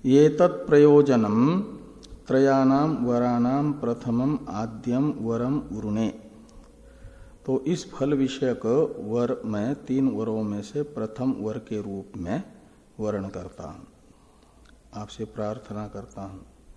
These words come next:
तो क्या है वो वर का विषय? तो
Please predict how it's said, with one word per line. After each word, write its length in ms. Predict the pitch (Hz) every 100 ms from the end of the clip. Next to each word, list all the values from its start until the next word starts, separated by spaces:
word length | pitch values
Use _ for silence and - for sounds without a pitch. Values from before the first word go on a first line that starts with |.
| - - - _ _ - _ - - - - - - - - - - - -
तो 60 | - -
क्या 200 | 135 139
है 320 | 151 135 147
वो 260 | 147 165 196 - - - - - -
वर 220 | 110 123
का 180 | 127 135
विषय? 380 | 123 127 - 165 196 - -
तो 80 | -